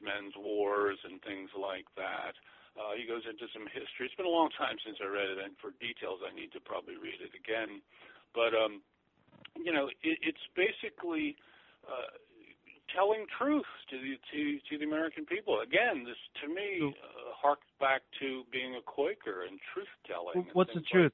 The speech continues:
Speaker 1: like that.
Speaker 2: Wh-, what's the truth that's in the book? I mean, my understanding is that you read the book and then he t-, explains
Speaker 1: Mm-hmm.
Speaker 2: that, wh-, that you go to war because it, there, you, there's a lot of money to be made.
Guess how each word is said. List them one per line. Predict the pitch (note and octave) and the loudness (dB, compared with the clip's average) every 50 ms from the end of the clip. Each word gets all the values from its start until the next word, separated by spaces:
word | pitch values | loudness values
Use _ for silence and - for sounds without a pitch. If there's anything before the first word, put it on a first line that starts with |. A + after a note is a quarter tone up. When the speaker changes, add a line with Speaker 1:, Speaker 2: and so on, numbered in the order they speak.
| _ | _
Speaker 1:
like | - B2+ C3+ | 0 0 0
that. | C3 | 2
Speaker 2:
Wh-, | C#3 | 4
what's | C#3+ D3+ - | 2 2 2
the | - C3+ | 0 0
truth | - C#3+ D3 C#3 | 2 4 4 6
that's | A#2+ C3+ B2+ - | 6 4 4 4
in | C3 B2 | 4 2
the | B2 A#2 | 4 4
book? | G#2 A#2+ A#2+ A2 F#2+ | 6 6 6 6 4
I | G#2 | 2
mean, | A2 G#2+ G#2+ | 2 4 6
my | G#2+ A2 A2 | 6 6 4
understanding | A2+ G#2+ G2 A2+ A#2+ A2+ | 4 2 0 0 2 2
is | G#2 | 2
that | A2+ | 2
you | A#2 A#2+ A#2+ | 2 6 6
read | B2 C#3 C3 | 6 6 6
the | D3 | 6
book | A#2+ A2 B2+ C3 C3+ - | 6 8 8 8 8 6
and | B2+ B2 | 4 4
then | B2 A#2 | 6 6
he | A#2 B2 | 4 4
t-, | A#2+ - A#2+ A2 A2+ | 2 2 2 2 2
explains | A2 G#2 - - - C3+ B2+ B2+ C3 C3 A#2+ A2 | 0 -2 -4 0 4 6 6 8 6 6 2 0
Speaker 1:
Mm-hmm. | - - - - _ _ - | -4 -10 -12 -14 _ _ 4
Speaker 2:
that, | A2+ B2+ B2+ B2+ B2+ B2+ B2 G#2+ - G#2+ - - D3+ D#3 D3 | 6 8 10 10 10 8 6 4 -2 -14 -10 -8 -8 -4 -2
wh-, | C#3 C3+ - - C3 | -2 -4 -4 -2 2
that | B2 B2+ B2 A#2 - | 4 4 4 4 0
you | - B2+ A#2+ A2+ A2+ A2 G#2+ G#2+ G2+ F#2 | -6 -6 -4 -2 -2 -2 -2 -4 -4 0
go | - B2 B2+ | 4 4 6
to | C3+ | 6
war | D3 D3 C#3+ C#3 D3 D3+ | 6 4 4 6 6 6
because | D3 C3+ - C3+ B2+ A#2 | 6 4 2 2 2 2
it, | B2 A#2+ B2 C3 B2 - - B2+ | 0 2 2 2 2 2 0 2
there, | A#2+ B2+ B2+ B2+ | 6 6 6 6
you, | B2 B2+ C3 B2+ | 6 4 4 6
there's | A#2 B2+ B2 A#2 | 6 6 6 6
a | |
lot | A#2+ B2 B2+ C3 | 6 6 8 8
of | B2 A2 | 8 6
money | A2 B2+ C3+ C#3 C#3 A#2+ | 6 8 8 8 6 4
to | - A2 | 2 2
be | B2 A#2+ | 4 4
made. | A2+ A#2 B2+ C#3 C#3+ C3+ A#2+ A2 F#2+ - | 6 8 8 8 10 10 8 8 6 2